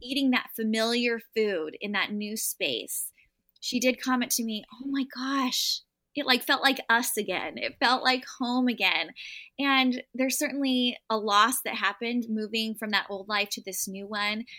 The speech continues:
There's things they'll miss. But I've really been thinking a lot about these, ac-, actually all three of these takeaways from really helping transition into a new space and a new season with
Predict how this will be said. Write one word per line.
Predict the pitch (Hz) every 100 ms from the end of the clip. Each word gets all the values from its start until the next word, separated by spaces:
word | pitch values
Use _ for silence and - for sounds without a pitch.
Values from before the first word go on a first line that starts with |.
| -
There's | 226 220
things | 247 233
they'll | 214
miss. | 202 202 190 175 - - - _ _ _ _
But | 233
I've | 240 226 240
really | 277 302 294 269 220
been | 226 220
thinking | 240 226
a | 220
lot | 214 233 226
about | 214 208 202 -
these, | 214 - - _ _ -
ac-, | 214 - -
actually | 208 226 - 226
all | 196 226
three | 240 294
of |
these | 247 208 -
takeaways | 214 202 202 190 196 - - _ _ _ _ _ _ _
from | 247 226
really | 254 277
helping | 269 262 262 240
transition | - 226 214 220 - 220
into | 214 226
a | 208
new | 214 247
space | - 214 214
and | 208
a |
new | 202 233
season | 247 233 214 208 196
with | 190